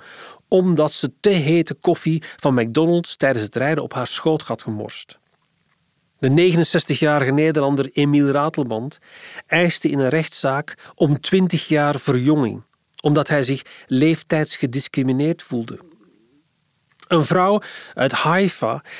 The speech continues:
kreeg duizend dollar en een excuus van het televisieweerman Danny Rupp, omdat hij zonnig weer voorspelde en het in werkelijkheid regende.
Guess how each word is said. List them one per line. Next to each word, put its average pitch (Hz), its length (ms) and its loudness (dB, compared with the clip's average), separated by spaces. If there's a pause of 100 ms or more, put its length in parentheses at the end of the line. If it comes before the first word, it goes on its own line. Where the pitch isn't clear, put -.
kreeg 165 240 2
duizend 165 500 2
dollar 151 300 2
en 151 100 2
een 143 140 2
excuus 185 440 -2
van 147 100 0
het 131 160 -2
televisieweerman 127 1120 0
Danny 131 440 2
Rupp, 151 320 0 (360)
omdat 151 340 2
hij 131 240 0
zonnig 131 380 2
weer 110 360 0
voorspelde 123 580 -2 (160)
en 139 100 -2
het 143 120 0
in 123 140 0
werkelijkheid 127 560 -2
regende. 147 580 0